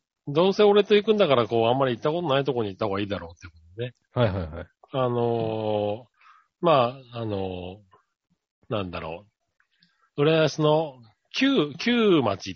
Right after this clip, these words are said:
Speaker 1: ていうのかな？元町。
Speaker 2: 元町地区ですね。
Speaker 1: うん。
Speaker 2: はい。
Speaker 1: 元町地区の方に行ってみようかなと思って。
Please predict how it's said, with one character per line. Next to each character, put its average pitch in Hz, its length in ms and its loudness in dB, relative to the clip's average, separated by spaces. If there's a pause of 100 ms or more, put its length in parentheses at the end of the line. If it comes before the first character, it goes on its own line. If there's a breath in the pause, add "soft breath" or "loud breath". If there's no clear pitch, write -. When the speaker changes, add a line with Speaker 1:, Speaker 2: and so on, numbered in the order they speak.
Speaker 1:
て 110 100 -10
い 98 40 -6
う - 20 -10
の 95 80 -8
か 120 80 -4
な？ 185 220 -6 (300)
元 151 260 2
町。 190 480 -2 (600)
Speaker 2:
元 123 160 2
町 120 160 4
地 - 140 -12
区 101 80 -4
で 82 80 -6
す 175 120 -4
ね。 180 80 2
Speaker 1:
う 156 40 0
ん。 - 20 -2
Speaker 2:
は 113 160 0
い。 - 20 2
Speaker 1:
元 165 200 2
町 240 240 0
地 254 120 -8
区 277 100 -4
の 202 100 2
方 120 540 4
に 104 120 -4
行 104 100 -6
っ - 20 -20
て 127 120 2
み 117 100 2
よ 120 80 4
う 92 40 -4
か 92 80 -2
な 87 120 -6
と - 100 -16
思 78 140 -16
っ - 20 -20
て。 - 280 -20